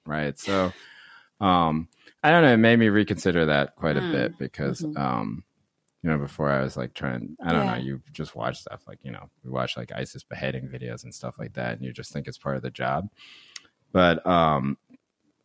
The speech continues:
Speaker 1: but I don't know, like, this is just, it was just sickening. So, um,
Speaker 2: God damn,
Speaker 1: I,
Speaker 2: yeah.
Speaker 1: I did feel, like, ill.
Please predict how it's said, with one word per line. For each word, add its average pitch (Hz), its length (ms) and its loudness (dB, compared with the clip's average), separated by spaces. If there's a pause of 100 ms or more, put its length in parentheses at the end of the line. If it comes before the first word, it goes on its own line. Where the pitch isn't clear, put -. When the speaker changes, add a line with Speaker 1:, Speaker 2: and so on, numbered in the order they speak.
(340)
Speaker 1:
but 87 160 4
I 90 160 4
don't 82 160 4
know, 67 180 -2
like, 62 160 -8
this 92 220 -12
is 67 100 -12
just, 55 320 -16 (160)
it 90 60 -6
was 92 180 -2
just - 200 -12
sickening. 60 460 -10
So, 73 460 -4 (140)
um, 78 80 -2 (300)
Speaker 2:
God 62 160 -12
damn, 180 320 -10
Speaker 1:
I, 90 60 0 (180)
Speaker 2:
yeah. 80 100 -2
Speaker 1:
I 90 60 2
did 82 200 -4
feel, 69 240 -6
like, 60 360 -6 (1040)
ill. 62 420 -6